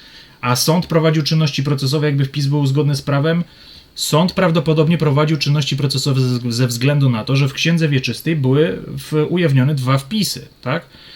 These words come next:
Jeżeli na przykład mamy dwóch właścicieli, którzy są wpisani w księdze wieczystej dla danej nieruchomości, no to sąd może prowadzić czynności procesowe dla, w-, względem obu tych właścicieli. Nie ma żadnej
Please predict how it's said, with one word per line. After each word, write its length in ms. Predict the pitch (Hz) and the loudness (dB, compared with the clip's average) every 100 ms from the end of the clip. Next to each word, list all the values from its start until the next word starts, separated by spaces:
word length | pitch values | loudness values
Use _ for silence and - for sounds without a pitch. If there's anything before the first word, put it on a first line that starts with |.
| - - | -14 0
Jeżeli 380 | 131 139 196 | 4 4 4
na 100 | 165 | 2
przykład 320 | 143 131 117 127 | 0 -4 -4 -2
mamy 300 | 156 135 117 | 2 2 2
dwóch 240 | 139 170 | 0 0
właścicieli, 460 | 151 135 135 127 113 | 0 0 -2 -2 -2
którzy 260 | 139 135 | -2 0
są 140 | 151 139 | 0 -2
wpisani 360 | 135 143 139 | -2 -2 0
w 40 | 131 | 0
księdze 240 | 143 127 | 0 0
wieczystej 560 | 117 117 107 - 123 131 | -2 -6 -8 -6 -4 -4
dla 120 | 117 | -4
danej 260 | 117 131 | -2 0
nieruchomości, 720 | 123 110 104 104 92 - - 160 | 0 -2 -6 -10 -10 -10 -6 -4
no 120 | 175 | -2
to 100 | 170 | -2
sąd 220 | 143 160 | 0 0
może 200 | 165 156 | 0 0
prowadzić 420 | 135 131 143 147 | 0 0 0 -2
czynności 360 | - 131 135 131 | 0 0 0 -2
procesowe 480 | 127 120 - 120 139 | -6 -6 -6 -4 -2
dla, 180 | 156 143 | -2 -4
w-, 560 | 131 123 131 - 120 | -6 -8 -12 -14 -8
względem 440 | 131 131 123 139 165 | -4 0 0 0 -2
obu 260 | 254 233 | 0 0
tych 180 | 165 135 | 0 0
właścicieli. 600 | 131 - 127 - 98 95 | 0 0 -4 -4 -6 -4
Nie 100 | 139 | -4
ma 120 | 165 | -2
żadnej 340 | 160 156 160 | -2 -2 -4